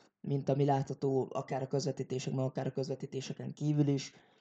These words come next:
Például ugye a Red Bullnak a főadiszállásában egy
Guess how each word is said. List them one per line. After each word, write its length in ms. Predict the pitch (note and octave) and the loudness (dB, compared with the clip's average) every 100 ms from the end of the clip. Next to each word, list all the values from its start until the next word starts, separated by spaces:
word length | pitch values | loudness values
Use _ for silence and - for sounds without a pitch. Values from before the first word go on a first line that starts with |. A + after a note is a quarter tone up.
| _ _ _ | _ _ _
Például 260 | B2+ B2+ | -2 0
ugye 160 | C3 C3 | -2 0
a 60 | C3 | 2
Red 220 | C3+ D#3 | 2 4
Bullnak 360 | C3+ B2+ B2+ | 4 4 0
a 60 | B2 | -4
főadiszállásában 1200 | - C3 B2 B2 B2+ B2 B2 C3 - C3+ - B2+ | 2 2 2 -2 -2 -2 -4 -4 -4 -4 -4 -4
egy 320 | B2+ - - | -4 -6 -20